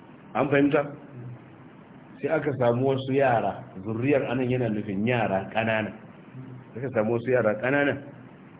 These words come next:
bayan an kashe abin da aka kashe. Fa balaga zalika Rasulullah sallallahu alaihi wa sallam.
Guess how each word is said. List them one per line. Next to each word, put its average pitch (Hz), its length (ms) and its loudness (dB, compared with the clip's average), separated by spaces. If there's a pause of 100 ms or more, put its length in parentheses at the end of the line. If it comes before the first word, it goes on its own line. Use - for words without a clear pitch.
(140)
bayan 123 300 2
an 139 140 0
kashe 139 200 -2
abin 120 240 0
da 117 160 0
aka 117 120 -4
kashe. 127 300 -2 (2000)
Fa 131 100 4
balaga 202 380 8
zalika 196 400 6
Rasulullah 165 640 6
sallallahu 151 400 2
alaihi 139 260 2
wa 127 140 -2
sallam. 131 360 0